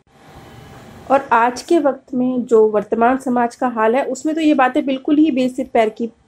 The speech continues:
मालूम पड़ती हैं। ये सब जो नैतिकता से जुड़ी हुई बातें हैं ना,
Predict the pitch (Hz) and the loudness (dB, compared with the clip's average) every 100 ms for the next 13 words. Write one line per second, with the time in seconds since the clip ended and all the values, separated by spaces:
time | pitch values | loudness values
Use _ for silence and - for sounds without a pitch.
0 | - 226 202 202 196 185 - 175 190 _ | -6 0 0 0 -4 -8 -12 -18 -20 _
1 | _ _ _ _ _ _ _ _ - - | _ _ _ _ _ _ _ _ -20 -20
2 | - 233 269 277 294 240 233 285 277 247 | -4 0 2 2 0 0 2 2 4 2
3 | - 247 - 277 285 240 254 254 247 196 | -2 -6 -2 -2 -2 -2 -2 -2 -2 -4
4 | - 208 247 247 | -4 -8 -8 -10